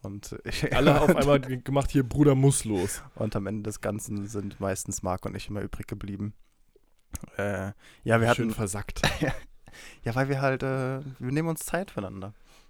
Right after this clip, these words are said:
Speaker 1: Das sind alles, das sind alles
Speaker 2: Ja, wir sind klassisch verhockt dann
Speaker 1: <laughs> Das
Speaker 2: auch
Speaker 1: ist
Speaker 2: einfach. Irgendwie
Speaker 1: das ist
Speaker 2: nochmal zwei Stunden, aber dann auf FaceTime gewechselt, weil Hausparty irgendwann nervig
Speaker 1: Das
Speaker 2: ist. Da sieht man nur die Hälfte.
Speaker 1: <clears throat> Das sind alles Vorgespräche für den Podcast, die wir da, die wir da vornehmen. Ähm,
Speaker 2: Ja, sicher.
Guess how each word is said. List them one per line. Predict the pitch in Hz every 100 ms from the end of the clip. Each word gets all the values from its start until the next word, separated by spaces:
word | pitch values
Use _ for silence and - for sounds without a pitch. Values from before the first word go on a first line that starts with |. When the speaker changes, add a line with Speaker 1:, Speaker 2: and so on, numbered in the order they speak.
| - 113
Speaker 1:
Das | 110
sind | 117
alles, | 120 135
das | -
sind | 123
alles | 123 135 -
Speaker 2:
Ja, | 139
wir | 143
sind | 147 147
klassisch | 151 160 156
verhockt | - 135 165 -
dann | 110
Speaker 1:
<laughs> |
Das | 104 104 -
Speaker 2:
auch |
Speaker 1:
ist | 143 -
Speaker 2:
einfach. | -
Irgendwie | 156
Speaker 1:
das | 127
ist | 139
Speaker 2:
nochmal | 135
zwei | - 131 143
Stunden, | - 156 151 147 139 - - - - -
aber | - 123
dann | 139 151
auf | 139
FaceTime | 151 147 127
gewechselt, | 113 107 - 110
weil | 113 113
Hausparty | 123 131 131 120
irgendwann | 110 117
nervig | 110 110 - 104
Speaker 1:
Das | 110
Speaker 2:
ist. | -
Da |
sieht | 110 123
man | 117
nur | 92
die | 107
Hälfte. | 95 202
Speaker 1:
<clears throat> | 151
Das | -
sind | -
alles | 127 135
Vorgespräche | - 123 127 - 110 113
für | 113
den | 107
Podcast, | - 120 - 92 -
die |
wir | 98
da, | 95 95 92 92
die | 104
wir | 101
da | 98
vornehmen. | - 104 95 95 113 - _ _ _ - -
Ähm, | 101 95 92 92 101 - _ -
Speaker 2:
Ja, | 101 104
sicher. | 101 107 - 90 90